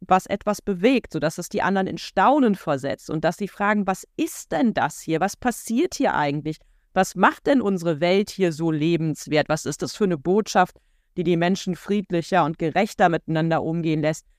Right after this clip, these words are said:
die von Versöhnung spricht, die vom Leben spricht und so weiter und so fort?“ Also so ein bisschen dieses Staunen, „Was ist das?“, das wäre das, was ich mir wünschen würde. Und natürlich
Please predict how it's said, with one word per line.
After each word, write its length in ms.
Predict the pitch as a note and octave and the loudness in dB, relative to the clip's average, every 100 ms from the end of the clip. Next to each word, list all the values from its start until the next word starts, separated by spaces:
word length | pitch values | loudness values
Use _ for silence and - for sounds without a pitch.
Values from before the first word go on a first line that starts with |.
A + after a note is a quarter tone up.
| _ | _
die 100 | E3 | -6
von 180 | - F#3+ | 0 0
Versöhnung 580 | - F#3 D3+ A3 G#3+ F#3 | 0 -2 2 2 2 -2
spricht, 440 | - - F3 - - | -6 -2 -2 -2 -6
die 180 | E3 D#3+ _ _ | -6 -6 _ _
vom 280 | - E3+ D#3+ | -2 0 0
Leben 640 | D#3 F#3+ A3+ A#3 G3 F#3 | 2 2 4 2 2 -2
spricht 500 | - - F3+ F3+ - _ _ - | -6 -4 -2 -2 -6 _ _ -2
und 180 | F#3 | 0
so 120 | G#3+ E3+ | 2 4
weiter 300 | E3 D#3+ A2 | 4 2 -6
und 120 | D#3 | -6
so 100 | D#3 | -10
fort?“ 340 | - E3+ G3 _ _ _ _ | -2 0 0 _ _ _ _
Also 220 | E3 F#3 | 0 0
so 100 | F3+ | 2
ein 100 | G3 | 0
bisschen 320 | F#3+ C4 C4+ G#3 | 2 -2 0 0
dieses 260 | F#3 E3 | 0 -2
Staunen, 680 | - - F#3+ F3+ B3+ B3 F#3 | -6 -2 2 4 4 2 4
„Was 180 | F3 - | 2 0
ist 280 | - - | -6 -2
das?“, 240 | G#3 G3+ - _ _ | -2 -2 -6 _ _
das 220 | - E3 - | -2 -2 0
wäre 100 | D3+ | 0
das, 200 | E3 - | 0 0
was 120 | E3 | -6
ich 200 | - - | -8 -4
mir 220 | E3+ C#3+ | -2 -2
wünschen 500 | E3+ A#3+ - B3 G3 | 2 0 2 -2 0
würde. 340 | F#3+ A3+ A#3 A#3+ _ _ | 2 4 4 0 _ _
Und 120 | - F3+ | -2 2
natürlich 360 | F3 F#3+ F#3 | 2 0 -2